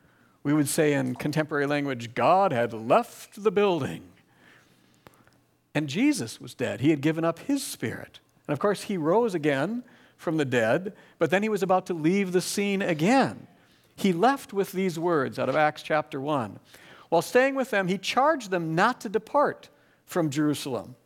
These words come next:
but to wait for the promise of the Father, which he said, "You heard from me, for John baptized with water, but before many days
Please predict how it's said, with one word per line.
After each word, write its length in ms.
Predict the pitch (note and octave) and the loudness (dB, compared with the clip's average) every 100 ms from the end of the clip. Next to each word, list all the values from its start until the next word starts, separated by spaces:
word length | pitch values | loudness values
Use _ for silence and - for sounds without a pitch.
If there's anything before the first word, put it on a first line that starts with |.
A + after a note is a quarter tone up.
| _ _ - | _ _ -6
but 160 | D#3 D#3 | -4 -4
to 160 | F#3+ | -6
wait 640 | D#3+ D3 F3 G#2+ - - - _ _ _ _ _ _ - | -4 0 0 0 -6 -20 -20 _ _ _ _ _ _ -8
for 140 | D#3 | -4
the 80 | C#3 | -4
promise 840 | - F#3+ G3+ C3 G2+ - - - _ _ _ _ - | -4 -2 0 -2 -6 -12 -16 -18 _ _ _ _ -8
of 160 | A#2+ | -6
the 80 | B2 | -6
Father, 720 | - - D3+ C#3 G2+ G#2+ - _ _ _ _ _ _ | -6 -4 -2 -2 -4 -10 -18 _ _ _ _ _ _
which 220 | - C#3+ D3+ | -6 -4 -2
he 60 | |
said, 380 | C3+ E3+ D3+ C3+ | -2 0 0 0
"You 80 | D3 | -2
heard 320 | - G#3 D#4 | 0 0 0
from 220 | - D3 | -4 -4
me, 120 | A2 | -4
for 160 | A2 E3+ | -4 -4
John 360 | C3+ G3+ D4+ G#3 | 0 2 2 4
baptized 440 | G3 G#3 G3 F3+ | 2 4 0 0
with 140 | F3 | -4
water, 320 | D#3 A3+ A3+ C3 | 0 2 2 0
but 160 | D3+ | -2
before 380 | D#3 D#3+ A3+ C#4 | -4 -4 0 2
many 240 | C4 G#3 | 2 0
days 480 | F3 G#3+ F#3 D#3+ C#3+ | 2 2 4 2 0